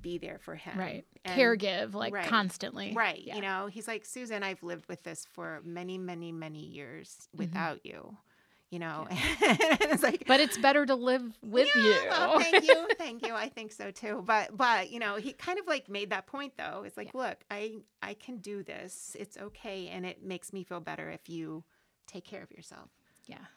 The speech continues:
Speaker 1: So what about you? What, what have
Speaker 2: So
Speaker 1: you
Speaker 2: I think the self-care piece is really important. I, I feel like since I took that sabbatical time,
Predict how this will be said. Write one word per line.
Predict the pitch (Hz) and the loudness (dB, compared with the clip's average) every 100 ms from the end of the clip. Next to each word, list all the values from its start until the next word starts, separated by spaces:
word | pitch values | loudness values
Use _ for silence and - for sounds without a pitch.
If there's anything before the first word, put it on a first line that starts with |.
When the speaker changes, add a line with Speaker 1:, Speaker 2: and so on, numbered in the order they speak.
| _ | _
Speaker 1:
So | - | -8
what | 247 240 | 0 2
about | 226 185 | 4 2
you? | 220 170 147 | 0 -2 -2
What, | 175 208 208 | -2 -2 -2
what | 190 196 | -2 -2
have | 190 | 4
Speaker 2:
So | 190 - | 6 6
Speaker 1:
you | 180 | 6
Speaker 2:
I | 240 | 8
think | 269 339 | 8 4
the | 262 | 2
self-care | - 202 190 - 202 | 2 0 0 -2 -2
piece | 190 202 - | -2 -4 -6
is | 190 185 | -8 -4
really | 196 165 | -2 -2
important. | 175 - 214 208 180 | -4 0 0 0 0
I, | 185 208 | 0 0
I | |
feel | 202 240 220 | 2 2 4
like | 214 170 156 - | 4 4 2 -2
since | - 208 196 | -2 -2 2
I | 202 | 0
took | - 208 202 | 0 -2 -2
that | 202 - | -2 -4
sabbatical | - 185 165 175 196 233 226 | -4 -4 -2 0 -2 -4 -2
time, | 269 254 254 262 269 | 2 2 2 0 -2